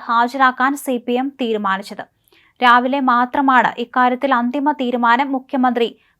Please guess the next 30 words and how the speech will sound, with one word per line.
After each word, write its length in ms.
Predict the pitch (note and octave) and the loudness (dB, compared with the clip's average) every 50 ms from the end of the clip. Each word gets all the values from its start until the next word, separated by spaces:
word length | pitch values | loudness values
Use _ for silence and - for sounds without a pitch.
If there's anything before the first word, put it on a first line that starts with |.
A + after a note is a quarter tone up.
| _ _ | _ _
പിണറായി 400 | D4+ D4 D4+ D#4+ D#4+ D#4+ E4+ E4+ D4+ D4+ | 0 2 4 4 4 4 4 2 2 -2
വിജയൻ 260 | C4+ B3+ C#4 C4 B3+ A#3+ A#3 A3 | -4 -2 0 0 0 0 0 -2
നൽകിയത്. 440 | G#3 G3 F#3 F#3+ G#3 F3 - - - _ _ _ _ _ _ _ _ _ _ _ | -2 -2 -4 -8 -8 -8 -8 -10 -16 _ _ _ _ _ _ _ _ _ _ _
സി 220 | - - E4+ E4+ F4 F4 | -6 -4 -2 -2 -2 -2
പി 100 | _ F#4+ F#4+ | _ 0 0
എം 80 | F#4+ F4+ F4+ - | 0 0 -4 -2
കേന്ദ്ര 280 | E4+ D#4+ D#4 D4+ D#4+ F4 F4 E4 | -2 -2 0 0 -2 -4 -2 -2
കമ്മിറ്റി 320 | E4 D#4+ D#4+ D#4 D#4 D4 - - C#4 C#4 | -2 -2 -2 -4 -4 -8 -2 2 2 2
അംഗവും 340 | C4+ C4 C#4 C4+ A#3+ - - _ - - - | 4 2 4 2 2 2 0 _ -18 -2 0
സംസ്ഥാന 500 | C#4 C4+ C4 C4 _ - D4 C#4+ D4 D4+ D4 - | 0 0 0 -2 _ 0 2 2 2 0 -2 -4
സെക്രട്ടേറിയറ്റ് 540 | D4 C#4 C#4 B3+ C4 C4+ C4 C4 B3+ C#4 B3+ | -4 -4 -4 -2 0 0 0 0 2 0 0
അംഗവുമാണ് 560 | A#3+ A#3+ B3 B3+ B3+ A#3+ A#3+ A3+ A3+ A3+ B3 C4+ - - _ _ | 0 2 0 0 2 2 2 2 4 4 2 0 -2 -4 _ _
പി 100 | - B3 A#3+ A#3 - - | -6 -6 -6 -6 -4 -4
കെ 100 | C4 B3 A3 G3+ | -2 -2 -2 -4
ബിജു, 220 | G#3+ G3 G#3 F#3+ - _ _ _ _ _ - | -6 -6 -8 -10 -10 _ _ _ _ _ -4
മുൻ 120 | A#3+ B3+ B3 B3 - A#3+ A#3 | -2 -2 -2 -4 -4 -4 -2
എം 80 | A#3+ A#3+ A#3 | -2 -2 -2
പിയുമാണ്. 420 | B3 B3+ C4 A#3+ G#3+ F3+ F3+ F#3 F#3+ _ _ _ _ _ _ _ A#3+ | -2 -2 -2 -2 -2 -4 -6 -6 -8 _ _ _ _ _ _ _ -2
ഇ 100 | A#3+ B3 B3+ | 0 0 0
ഡി 80 | C4 C#4 C4+ - | 0 -2 -2 -2
ചോദ്യം 360 | C#4 B3+ C4 C4 C#4+ D4+ C#4 C4+ - | 0 0 0 0 0 -2 -4 -4 -2
ചെയ്യട്ടെ 420 | C#4+ C4+ C4+ C#4 C#4+ C#4 D4 C#4+ C#4+ - - B3 | 0 0 2 0 0 0 0 0 0 0 0 -2
എന്നും 200 | A#3+ A#3 A#3 - B3+ _ _ _ _ _ - | 0 0 -2 -4 -6 _ _ _ _ _ 0
ചോദ്യങ്ങൾക്ക് 600 | D#4+ D4+ D4+ D#4 F4 F4+ F4 F4 E4+ F4 - F4 D#4+ - - - B3 | 2 2 2 2 -2 0 0 0 0 2 2 0 0 0 2 4 4
അറിയാവുന്ന 460 | B3 B3+ C4 C4+ C#4+ D4 D#4 D#4 D#4+ D#4+ D#4 | 6 6 6 4 4 4 2 2 0 2 4
മറുപടി 360 | D4+ D4 C#4+ C#4+ D4 C#4+ C4+ C4 _ A#3+ B3 | 4 4 4 2 0 -2 -2 -6 _ -2 0
നൽകുമെന്നും 560 | A#3+ A#3+ B3 B3+ B3 C#4 C#4+ C#4 B3+ B3+ A#3 G#3+ | 0 0 0 -2 -4 -2 -2 0 0 -2 -2 -2
ബിജു 240 | A#3+ A3+ F#3+ B3 G#3+ - - G#3 G#3+ | -4 -4 -2 -4 -4 -4 -4 -4 0
മാധ്യമങ്ങളോട് 720 | A3+ A3+ A#3 A3+ C4+ C4 C4+ C4+ B3+ B3+ A3+ F#3 E3 G#3 A#3+ - | 2 2 2 0 -2 -4 -4 -2 0 0 0 2 0 0 0 2
പറഞ്ഞു. 280 | A#3 F#3+ F3 F3+ G3 | 2 2 2 -2 -10